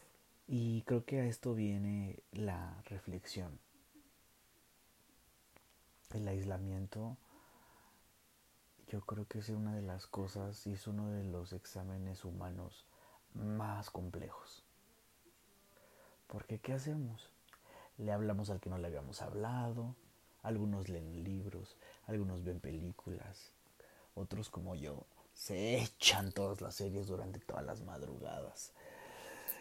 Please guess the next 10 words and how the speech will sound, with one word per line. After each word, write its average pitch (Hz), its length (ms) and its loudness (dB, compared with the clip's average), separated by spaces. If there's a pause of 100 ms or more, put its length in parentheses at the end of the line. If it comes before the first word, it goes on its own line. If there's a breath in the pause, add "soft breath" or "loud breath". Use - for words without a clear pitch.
(160 loud breath)
El 107 220 6
reloj 104 800 2 (1700)
de, 101 480 4
de, 95 280 -2
del 95 280 0
sueño 95 600 -2
lo 92 160 -4
cambiamos, 95 840 -2 (520 loud breath)
la 92 100 -2
alimentación, 95 1000 -2